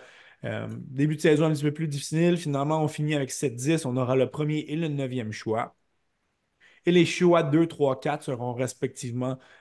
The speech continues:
euh, à trois équipes qui ont fini à quatre et treize, les Commanders,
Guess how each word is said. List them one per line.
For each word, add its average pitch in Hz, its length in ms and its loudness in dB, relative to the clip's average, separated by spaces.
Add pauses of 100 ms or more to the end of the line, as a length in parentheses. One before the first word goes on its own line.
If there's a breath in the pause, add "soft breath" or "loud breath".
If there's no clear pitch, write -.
(160 loud breath)
euh, 120 100 -2
à 127 100 -2
trois 190 280 2
équipes 151 240 0
qui 147 140 -6
ont 131 80 -4
fini 135 320 -6
à 135 140 -6
quatre - 320 -6
et 127 60 -2
treize, 127 400 -4
les 151 120 0
Commanders, 135 600 0